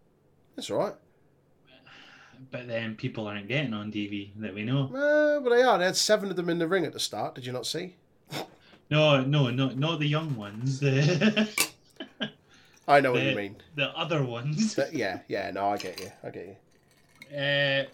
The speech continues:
Speaker 2: Next up, we get Jubba J, uh, Bar Brawls promo.
Speaker 1: Oh, um, what's his name? Briggs and Jensen.
Speaker 2: Aye, Jubba J.
Speaker 1: J-,
Speaker 2: Aye.
Speaker 1: Jubba J-, Jubba Jubs.
Speaker 2: Jubba J.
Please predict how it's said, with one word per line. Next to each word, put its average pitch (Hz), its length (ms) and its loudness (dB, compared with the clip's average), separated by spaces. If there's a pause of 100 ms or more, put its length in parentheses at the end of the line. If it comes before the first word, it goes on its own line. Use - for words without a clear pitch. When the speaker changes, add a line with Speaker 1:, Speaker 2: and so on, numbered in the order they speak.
(280)
Speaker 2:
Next 185 380 -2
up, 202 200 2
we 175 120 -2
get 160 640 -2
Jubba 226 300 -4
J, 226 380 -2 (180)
uh, 160 300 0
Bar 180 220 -2
Brawls 165 360 -4
promo. 165 480 -6 (1160)
Speaker 1:
Oh, 165 380 6
um, 139 440 6 (120)
what's 135 200 -4
his 143 100 -4
name? 131 240 0
Briggs 147 300 0
and 151 120 0
Jensen. 131 500 -2 (220)
Speaker 2:
Aye, 135 500 2
Jubba 151 260 -2
J. 160 300 -4 (400)
Speaker 1:
J-, 160 200 -14 (100)
Speaker 2:
Aye. 127 60 -8
Speaker 1:
Jubba 147 220 0
J-, 156 160 -6 (160)
Jubba 285 300 4
Jubs. 294 240 4
Speaker 2:
Jubba 147 80 0
J. 165 220 2